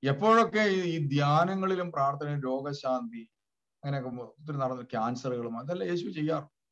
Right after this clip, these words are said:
കർത്താവ് ചെയ്യുന്ന കാര്യമാണ്. ചിലർ ഇതിന്റെ പേറ്റന്റ് ഏറ്റെടുത്തിരിക്കുകയാണ്, "ഞങ്ങൾ ഇത് ചെയ്യുന്നു, ഞാൻ ഇങ്ങനെ രോഗശാന്തിക്കാരനാണ്, അത്ഭുതക്ക-, നടത്തുന്ന ആളാണെന്നൊക്കെ" പറഞ്ഞ്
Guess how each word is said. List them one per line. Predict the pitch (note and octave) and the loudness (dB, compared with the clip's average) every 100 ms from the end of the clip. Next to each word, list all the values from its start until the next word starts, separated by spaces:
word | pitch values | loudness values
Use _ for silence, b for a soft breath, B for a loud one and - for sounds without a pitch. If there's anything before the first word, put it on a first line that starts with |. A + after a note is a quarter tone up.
| - | -12
കർത്താവ് | C3+ D#3 G#3 | -4 -2 -2
ചെയ്യുന്ന | G3+ D3 C#3 | -2 -4 -4
കാര്യമാണ്. | A2+ G#2 - _ _ _ _ _ _ _ _ _ _ - | -6 -10 -14 _ _ _ _ _ _ _ _ _ _ -6
ചിലർ | A#2+ C#3+ | -2 2
ഇതിന്റെ | D3 D3 | 2 2
പേറ്റന്റ് | C#3 C#3 E3+ C#3+ | 0 -2 -4 -4
ഏറ്റെടുത്തിരിക്കുകയാണ്, | B2+ B2+ A#2 A2+ G#2+ F#2 - _ _ _ _ _ _ - | -4 -8 -10 -12 -12 -14 -16 _ _ _ _ _ _ -10
"ഞങ്ങൾ | G#2+ C3 C3 | -6 -2 0
ഇത് | B2+ | 0
ചെയ്യുന്നു, | A#2 A2 G#2+ G#2 | -2 -6 -6 -8
ഞാൻ | G2+ G#2 B2 | -8 -6 -6
ഇങ്ങനെ | A2+ G#2+ A2 | -6 -6 -8
രോഗശാന്തിക്കാരനാണ്, | G#2+ A2 A#2+ A#2+ A2+ G#2+ - G#2 G2 F#2+ | -12 -12 -12 -8 -10 -10 -12 -14 -14 -16
അത്ഭുതക്ക-, | G2 - G#2+ - G2+ F#2+ G2 | -18 -18 -18 -16 -16 -14 -14
നടത്തുന്ന | G2 - F#2+ | -16 -18 -16
ആളാണെന്നൊക്കെ" | G2 G#2 G#2 G#2 - - | -12 -10 -10 -12 -16 -16
പറഞ്ഞ് | G#2+ A2 B2 | -12 -10 -10